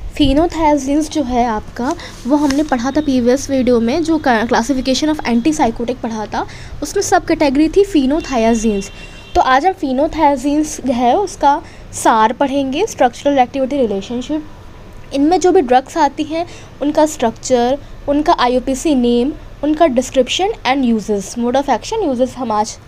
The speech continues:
drugs का देखेंगे phenothiazine category का। तो सबसे पहले तो सार की बात करते हैं, सार of phenothiazines।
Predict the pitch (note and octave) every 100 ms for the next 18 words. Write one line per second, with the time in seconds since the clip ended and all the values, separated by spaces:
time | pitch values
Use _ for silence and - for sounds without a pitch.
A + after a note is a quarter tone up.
0 | - A3 G#3+ - G#4+ C4 A#3+ B3 B3 F4
1 | B3+ A#3 B3+ A#3+ G#3+ G#3 E4 - - -
2 | A#3+ A3 G#3 G3+ G3+ G3 - - - -
3 | - C#4 D4+ F#4+ F4 F4 F4 G4+ D#4+ B3+
4 | B3+ D#4+ D4+ D4 D4 A#3+ C4 B3+ E4 G#4
5 | - A#3+ A#3 - C4+ F4 - - - -
6 | D4 C#4+ G4 C#4 A#3+ A3 G#3+ G#3 G#3